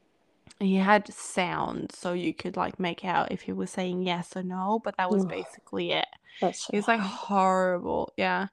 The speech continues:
Speaker 2: And I will say
Speaker 1: And
Speaker 2: that you didn't know that uncle, but that uncle was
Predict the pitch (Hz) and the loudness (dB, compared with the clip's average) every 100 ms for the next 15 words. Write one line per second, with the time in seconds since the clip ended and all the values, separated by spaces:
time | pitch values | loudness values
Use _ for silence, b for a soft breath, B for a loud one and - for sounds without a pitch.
0 | b b b b b b b b - 202 | b b b b b b b b 4 8
1 | 196 190 196 196 185 190 180 180 175 156 | 10 10 8 6 8 10 10 8 6 4
2 | - 180 185 185 170 156 151 151 147 147 | 0 -2 0 0 0 -2 -2 -2 -2 -4
3 | 151 - - - 185 156 160 156 151 160 | -6 -6 -4 0 0 -2 -2 0 0 0
4 | 143 - | -2 -4